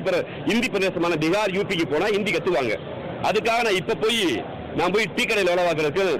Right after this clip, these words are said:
புரோட்டா கடையில வேலை பார்க்கறதுக்கு எனக்கு இந்தி இலக்கியத்தை, இங்க இருக்கக்கூடிய இந்தி இல-, அஹ், இலக்கணம் கத்துக்கிற அவசியம் இல்லை. இந்த ஊருக்கு வருகிற எந்த இந்தி பேசும் சகோதரர்களும் திருக்குறளையோ, திருவாசகத்தையோ, ஆத்திசூடியோ, அவையாரை தெரிஞ்சுட்டு வரல,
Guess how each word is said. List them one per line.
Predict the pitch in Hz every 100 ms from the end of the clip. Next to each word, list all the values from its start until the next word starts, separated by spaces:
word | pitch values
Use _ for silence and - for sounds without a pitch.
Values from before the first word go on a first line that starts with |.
| 104
புரோட்டா | 202 202
கடையில | 220 190
வேலை | 160 170
பார்க்கறதுக்கு | 165 147 131 202 170 110 - - -
எனக்கு | 165 170 170
இந்தி | 226 214
இலக்கியத்தை, | 180 202 196 135 165 165 101 - - -
இங்க | 175 190
இருக்கக்கூடிய | 214 202 175
இந்தி | 180 220 185
இல-, | 196 139 123
அஹ், | 131 131 123 113 -
இலக்கணம் | 175 214 208
கத்துக்கிற | 165 165 160
அவசியம் | 156 185
இல்லை. | 143 120
இந்த | 170 214
ஊருக்கு | 247 214
வருகிற | 190 170
எந்த | 190 170 196
இந்தி | 180 214
பேசும் | 202 170
சகோதரர்களும் | 156 165 147 151 190 196 - - -
திருக்குறளையோ, | 233 202 180 160 185
திருவாசகத்தையோ, | 190 220 202 180 156 143 160 190 147 -
ஆத்திசூடியோ, | 139 185 220 180 156 190 160
அவையாரை | 196 196 170
தெரிஞ்சுட்டு | 160 156 131
வரல, | 135 127